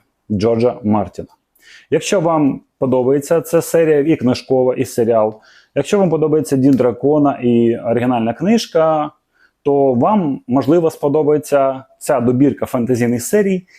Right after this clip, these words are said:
яка, на мою думку, зайде фанатам Джорджа Мартіна. В добірці будуть книжки, які я читав,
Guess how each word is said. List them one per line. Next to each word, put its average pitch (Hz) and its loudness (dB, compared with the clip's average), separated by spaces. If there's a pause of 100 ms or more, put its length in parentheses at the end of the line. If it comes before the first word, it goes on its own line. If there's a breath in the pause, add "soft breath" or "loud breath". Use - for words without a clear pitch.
(120)
яка, 135 0
на 135 4
мою 156 4
думку, 190 2 (520 soft breath)
зайде 135 0
фанатам 127 -2 (320)
Джорджа 113 0
Мартіна. 104 -4 (220)
В 143 0
добірці 180 2
будуть 156 2
книжки, 185 0
які 143 2
я 139 2
читав, 117 -2